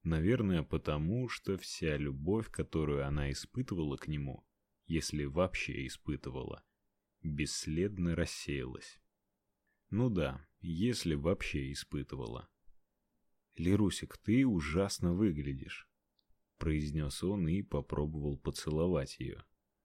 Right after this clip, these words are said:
но вместо этого уткнулся в затылок. Лера поспешно отвернулась.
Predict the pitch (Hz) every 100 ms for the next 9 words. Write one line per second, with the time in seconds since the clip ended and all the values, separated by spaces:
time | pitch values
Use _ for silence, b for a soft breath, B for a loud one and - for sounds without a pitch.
0 | _ _ - 110 76 85 82 - 73 82
1 | 98 87 78 65 - 80 73 64 - 69
2 | 73 87 82 64 62 - _ _ _ _
3 | _ - 78 107 117 - 71 67 - 78
4 | 69 65 64 - 87 92 80 53 52 -